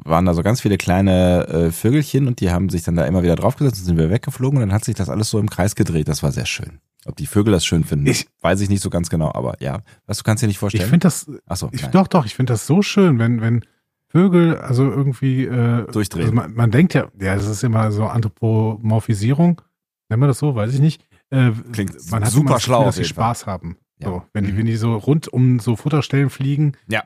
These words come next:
Speaker 2: und von Futterstelle zu Futterstelle und überall mal rumpicken und sowas, dann hat man irgendwie das Gefühl, dass sie Spaß haben.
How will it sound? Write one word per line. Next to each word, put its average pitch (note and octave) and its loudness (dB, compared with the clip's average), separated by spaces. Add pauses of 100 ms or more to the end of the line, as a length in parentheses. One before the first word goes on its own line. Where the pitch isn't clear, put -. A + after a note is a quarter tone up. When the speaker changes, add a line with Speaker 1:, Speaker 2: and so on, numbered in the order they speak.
Speaker 2:
und B2 2
von A#2+ 0
Futterstelle C3+ 0
zu A2 -4
Futterstelle C#3 0
und A#2+ -2
überall B2+ -2
mal A#2 0
rumpicken C#3+ -2
und C3+ 0
sowas, C3 -2
dann A#2 -2
hat A#2+ -4
man C#3+ 0
irgendwie B2+ -2
das A2+ -4
Gefühl, B2 -6
dass A2 -6
sie G#2+ -6
Spaß E2+ -8
haben. E2 -10